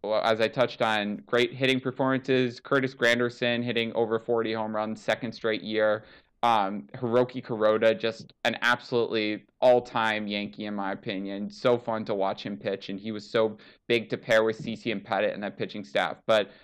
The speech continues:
when you tell the story of the twenty twelve Yankees, you tell the story of a man named Raul Ibanez. And what Raul Ibanez did for that, that team was nothing short of shocking. I mean, he was not hitting that well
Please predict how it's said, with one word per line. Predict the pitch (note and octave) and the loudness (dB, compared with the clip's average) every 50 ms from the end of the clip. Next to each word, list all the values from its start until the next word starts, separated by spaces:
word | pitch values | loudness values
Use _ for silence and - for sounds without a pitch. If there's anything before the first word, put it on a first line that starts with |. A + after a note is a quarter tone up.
| _ - _ _ _ | _ -20 _ _ _
when | - C3 C#3+ | -2 0 0
you | D3+ | 2
tell | C#3 G#3 G#3+ G#3+ | 4 4 4 4
the | F#3+ | 4
story | - - F3+ D#3+ D3 | 2 4 6 6 6
of | C3 | 6
the | B2+ | 2
twenty | B2 - C#3 C3 A#2 - | -2 -2 0 0 0 2
twelve | C3 A#2 A2 G2+ | 2 2 4 2
Yankees, | A2 G#2+ G#2 G#2 A2 G#2+ G#2+ G2+ - _ _ _ _ _ _ - | 0 -2 -2 -4 -6 -6 -6 -6 -10 _ _ _ _ _ _ -8
you | - C#3+ D3+ C#3 | -4 -2 -2 0
tell | C#3+ - F#3 E3 | 4 6 6 6
the | C#3+ C#3 | 6 4
story | C#3 - C#3 B2 A#2 A2+ A2 A2+ - | 2 4 6 6 8 8 8 6 6
of | - A2 G#2+ G#2+ G2+ - - _ _ - | 6 6 6 6 2 -2 -12 _ _ 2
a | C3 | 2
man | B2+ B2+ C3 C3 B2+ A#2+ | 4 6 6 6 4 4
named | A#2+ A#2 A2+ A2 | 2 0 0 2
Raul | G#2+ G#2+ G#2 G#2+ G#2 G2+ G2 | 2 4 4 4 4 2 0
Ibanez. | F#2+ F2+ F#2 F2 E2 D2+ D2 D2 F2 F2 G2 G#2 G2 - - - | -2 -2 -4 -6 -6 -8 -8 -6 -4 -4 -4 -4 -6 -10 -6 0
And | A#2 A#2 A2+ A2 A2 A2 G#2+ - _ _ _ _ _ _ | 2 2 4 2 2 -2 -4 -10 _ _ _ _ _ _
what | - D3 D#3 D3+ | 4 4 6 8
Raul | F3 G3+ A3+ A3 G#3+ | 8 8 8 8 8
Ibanez | F3+ D3+ D#3 D3+ D3 C#3+ C#3 C3+ B2 B2+ | 8 8 6 6 6 4 4 2 2 2
did | C3+ B2+ - - | 2 0 2 2
for | B2+ | 0
that, | A2+ A#2+ A#2 A2+ A2+ - _ - B2 - | 2 4 4 2 2 -2 _ -16 -10 -2
that | G#2+ A#2 A2 B2+ B2 | 2 2 2 2 0
team | - - A#2 G#2+ G#2 G#2 G#2 G#2 F#2+ - | -4 -8 -6 -6 -4 -4 -4 -6 -6 -6
was | - A2 A2+ A2 G2+ - | -2 -2 -2 -2 -2 -4
nothing | C#3 E3 F#3+ F#3 F#3+ D#3+ C#3+ | -2 -2 -2 -2 -2 -4 -4
short | C3+ - - B2 A#2 A#2+ B2 A#2+ - | -4 -4 -2 0 2 2 2 0 -2
of | - G2 - | -10 -12 -12
shocking. | - - - A2+ F2 - - - F#2 F#2+ F#2+ G2 F#2+ | -8 -2 -2 -2 -2 -4 -10 -8 -6 -6 -6 -4 -2
I | A2 A#2+ | 0 2
mean, | B2+ C3 C3+ B2+ B2+ - - _ _ _ _ | 2 2 2 2 0 -4 -16 _ _ _ _
he | - F#3 G#3 | -8 -6 -4
was | G3+ G#3 F#3 D3 | -4 -4 -4 -2
not | C#3 C3+ C3+ C#3+ D3 | 0 0 0 0 0
hitting | C#3+ C#3 C3 B2 A#2 A2 A2 | 0 0 0 2 0 -2 -2
that | G#2+ A2 G#2+ D#2+ | -2 0 0 2
well | - A2 G#2 G2+ G2+ G2+ G#2 G#2+ G#2 | 2 2 4 4 4 2 0 -2 -4